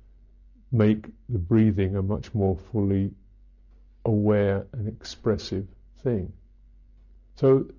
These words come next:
this in itself is quite helpful for insight. And one can recognize sometimes, I think I'm doing it, but I'm not really all there with it. I'm not really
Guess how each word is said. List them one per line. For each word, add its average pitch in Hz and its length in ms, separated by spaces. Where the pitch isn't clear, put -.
this 151 340
in 127 80
itself 123 520
is 113 120
quite 107 340
helpful 110 420
for - 140
insight. 107 680
And 123 120
one 131 120
can 156 180
recognize 92 540
sometimes, 107 720
I 131 60
think 151 260
I'm 107 160
doing 117 300
it, 127 160
but - 80
I'm 170 160
not 175 200
really 147 320
all 139 200
there 139 200
with 147 220
it. 90 200
I'm 139 80
not 139 200
really 127 520